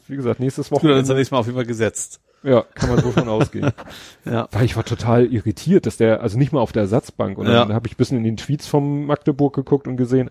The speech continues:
Speaker 1: ah, hier, gesperrt.
Speaker 2: Darf nicht.
Speaker 1: Darf nicht. Nee, wie gesagt, sie haben Pokalspiel gegen drei Ligen tiefer und, äh, erste Halbzeit haben, war, haben sie wieder gar nicht vernünftig gespielt,
Speaker 2: Mhm.
Speaker 1: haben dann auch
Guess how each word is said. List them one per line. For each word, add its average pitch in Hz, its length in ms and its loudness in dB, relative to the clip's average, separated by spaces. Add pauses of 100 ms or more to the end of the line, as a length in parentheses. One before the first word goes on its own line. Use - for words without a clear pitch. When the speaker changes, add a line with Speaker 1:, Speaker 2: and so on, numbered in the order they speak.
(120)
Speaker 1:
ah, 107 180 0 (160)
hier, 104 180 -2 (520)
gesperrt. - 360 2
Speaker 2:
Darf 107 300 -4
nicht. - 300 -14 (420)
Speaker 1:
Darf 98 240 -2
nicht. 90 140 -10
Nee, 147 180 6
wie 127 80 2
gesagt, 120 240 2
sie 113 140 2
haben 123 200 0 (280)
Pokalspiel 127 680 0
gegen 117 600 -4
drei 120 400 4
Ligen 123 400 -6
tiefer 156 580 2 (540)
und, 120 580 -2
äh, 110 320 0
erste 135 400 2
Halbzeit 120 760 2 (520)
haben, 123 480 -4 (120)
war, 110 280 0 (840)
haben 107 140 -2
sie 101 240 -10
wieder 104 160 2
gar 110 220 4
nicht 147 140 2
vernünftig 139 640 -4
gespielt, 143 680 0
Speaker 2:
Mhm. 101 80 -8
Speaker 1:
haben 113 120 -4
dann 107 120 0
auch 104 320 -2